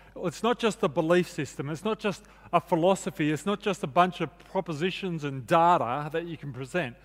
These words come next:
But the gospel is a story. It's a story that tells us all about God. A story that tells us about God's unfolding plan of salvation through the Son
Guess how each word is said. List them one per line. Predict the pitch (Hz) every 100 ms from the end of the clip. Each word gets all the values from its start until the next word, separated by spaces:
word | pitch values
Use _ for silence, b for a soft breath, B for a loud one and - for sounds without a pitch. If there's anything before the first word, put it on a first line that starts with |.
| B B B
But | 185
the | 160
gospel | 131 220 - 220 180 - B B
is | 180 160
a |
story. | 143 - 214 226 117 110 - _ _ _ _ _ b b b
It's | 180
a | 190
story | - 247 294 190
that | 165 -
tells | 196 170
us | 170 - B B
all | 180 240
about | 247 156 131 170 - 185 117
God. | 180 185 113 - - _ _ _ _ _ _ b b
A | 175
story | - 247
that | 190 160
tells | 196 190 170
us | 156
about | 175 156 135
God's | 190 180 - B B B -
unfolding | 190 196 - 202 185 180 165
plan | - 196 185 170
of | -
salvation | 175 156 139 175 185 - 120 117 - b b b
through | - - 185 175
the | 151
Son | - 170 160 147